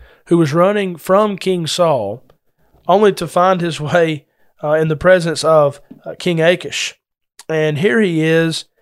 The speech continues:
and he's made his way into enemy territory.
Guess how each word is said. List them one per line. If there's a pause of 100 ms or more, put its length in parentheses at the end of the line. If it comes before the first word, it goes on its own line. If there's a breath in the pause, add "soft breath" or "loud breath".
(400)
and (680)
he's
made
his
way
into
enemy
territory.